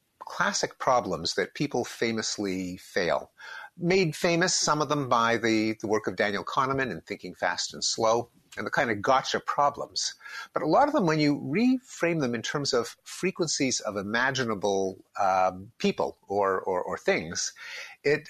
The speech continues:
uh, becomes more intuitive. The classic example is medical diagnosis. If you say the prevalence of a disease in a population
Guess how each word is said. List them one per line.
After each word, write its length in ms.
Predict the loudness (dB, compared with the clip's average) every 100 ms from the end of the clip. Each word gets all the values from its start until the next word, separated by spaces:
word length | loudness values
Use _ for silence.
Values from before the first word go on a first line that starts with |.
| -2
uh, 200 | 2 2
becomes 320 | 2 -2 -2
more 160 | 2 2
intuitive. 500 | 2 2 2 2 -4
The 80 | -6
classic 380 | 0 2 2 2
example 400 | 2 0 0 -2
is 220 | -2 -4
medical 320 | 0 0 0
diagnosis. 680 | 2 4 4 0 -2 -2 -4
If 120 | -2
you 80 | -2
say 240 | 2 2
the 80 | 2
prevalence 500 | 0 0 2 0 -2
of 60 | -6
a 40 |
disease 380 | -6 -2 0 -2
in 80 | -6
a 60 |
population 760 | -2 -2 0 0 0 0 -6